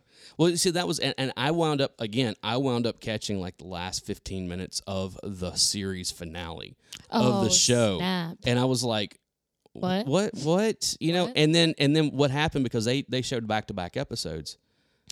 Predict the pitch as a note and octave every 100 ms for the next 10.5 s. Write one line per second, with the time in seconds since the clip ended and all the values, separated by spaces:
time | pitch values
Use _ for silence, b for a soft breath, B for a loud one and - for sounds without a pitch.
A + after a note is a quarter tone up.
0 | - G#3 F#3 - - A#2+ C3 A#2+ A#2+ B2
1 | - F#2 F#2 F2 F2+ E2+ F2 G#2+ - -
2 | - _ _ _ _ _ - F#3 F3 F3
3 | - - F3+ C#3+ C3 - C3 B2+ G3 F#3
4 | F#3+ F#3+ F3 - F3 D#3 E3 B2 D3 C3
5 | A#2 C#3 B2+ A2+ A#2+ A#2+ A2+ G#2 G#2 -
6 | G2 A2 C3 F#2 F#2+ F#2+ - _ A#2+ -
7 | G#2 G2 _ _ A#2 B2 G#2+ A2 G2 F2
8 | F2 - D2+ - B1+ B1+ B B B -
9 | A2+ - A#2+ A2+ - D3+ - A#2+ A2+ A2+
10 | G2+ G#2 G2 - -